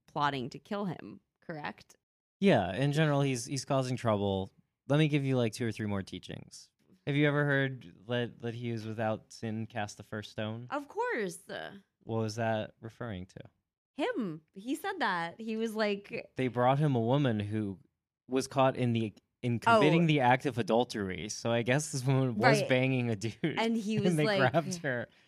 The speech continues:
Speaker 2: and brought her to
Speaker 1: he
Speaker 2: Jesus,
Speaker 1: was
Speaker 2: and they
Speaker 1: like,
Speaker 2: were like,
Speaker 1: "Who, who in this crowd has not had their
Speaker 2: Yeah.
Speaker 1: gone to a glory hole before?"
Speaker 2: That's what I like. He's like,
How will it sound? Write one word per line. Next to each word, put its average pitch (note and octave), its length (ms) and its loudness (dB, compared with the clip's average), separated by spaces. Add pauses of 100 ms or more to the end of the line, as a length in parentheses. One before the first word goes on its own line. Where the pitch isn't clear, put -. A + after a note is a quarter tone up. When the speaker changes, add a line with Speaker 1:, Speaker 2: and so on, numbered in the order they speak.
(280)
Speaker 2:
and B2+ 160 -4
brought A#2+ 220 2
her B2+ 100 0
to A2+ 120 -10
Speaker 1:
he F#2 80 -8
Speaker 2:
Jesus, G#3 220 0
Speaker 1:
was G3+ 120 0
Speaker 2:
and G3+ 80 0
they G3+ 80 2
Speaker 1:
like, G#3+ 60 0
Speaker 2:
were G#3+ 60 -2
like, G3+ 80 -4
Speaker 1:
"Who, A#3+ 340 2
who A3+ 220 -2
in G#3+ 120 2
this G3 180 -2
crowd E3+ 460 2
has E3 360 -4
not D#3+ 280 0
had E3 240 -2
their D3 420 0
Speaker 2:
Yeah. B2 220 2
Speaker 1:
gone F3+ 220 6
to E3+ 160 -2
a D#3 40 0
glory D3+ 340 0
hole D3+ 220 2
before?" C#3+ 300 -2
Speaker 2:
That's D3+ 240 4
what C3+ 100 2
I B2 140 4
like. G2+ 240 -2
He's B2+ 240 -4
like, B2+ 240 2